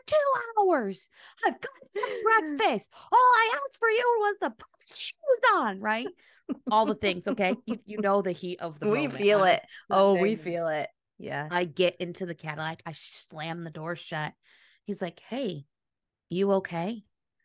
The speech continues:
Speaker 1: And I'm like, "I'm
Speaker 2: Jesus.
Speaker 1: not okay. As a matter of fact, I'm not okay.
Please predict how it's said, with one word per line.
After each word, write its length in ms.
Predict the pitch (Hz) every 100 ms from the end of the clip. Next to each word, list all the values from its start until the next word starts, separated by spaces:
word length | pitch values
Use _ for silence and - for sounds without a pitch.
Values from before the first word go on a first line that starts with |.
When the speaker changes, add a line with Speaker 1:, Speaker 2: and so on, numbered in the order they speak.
| _ _
Speaker 1:
And 140 | 185 180
I'm 200 | 180 180
like, 440 | 175 156 - - - _ _ _ _ _ _ 247 _ _ _ _ _ _
"I'm 160 | 196 240
Speaker 2:
Jesus. 100 | 214
Speaker 1:
not 240 | 180 -
okay. 540 | 180 151 165 151 143 139 _ _ _ _ _
As 160 | 196 175
a 20 |
matter 160 | 196 226
of 60 |
fact, 280 | 233 220 220
I'm 260 | 196 185 180
not 220 | 180 175
okay. 420 | 170 - - -